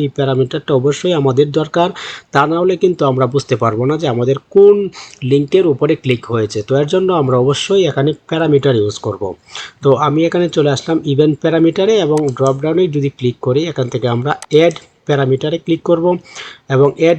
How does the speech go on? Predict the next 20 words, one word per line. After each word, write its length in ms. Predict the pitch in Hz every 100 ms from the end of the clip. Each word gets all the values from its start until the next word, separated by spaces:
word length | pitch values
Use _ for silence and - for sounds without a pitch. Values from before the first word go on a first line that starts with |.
| 160
প্যারামিটারে 520 | 170 170 165 165 190
ক্লিক 260 | 185 156 160 -
করার 160 | 151
সাথে 280 | 147 147 139
সাথে 220 | 131 143
কিন্তু 260 | 190 160 127
আমার 220 | 117 127
সামনে 340 | - 156 170 233 - _ _ _ _ _ - - 131
একটা 180 | - 151
অপশন 400 | 156 120 - 135
চলে 260 | - 196 156
আসবে। 220 | 104 - 92 - - - _
তো 120 | 120
এখানে 320 | 101 131 151 156
আমরা 280 | 127 135 151
কি 120 | 170 185
করব, 160 | 190 208 170
আমাদের 380 | 127 127 131 123
যে 180 | 127 127
লিংক 460 | 117 139 190 208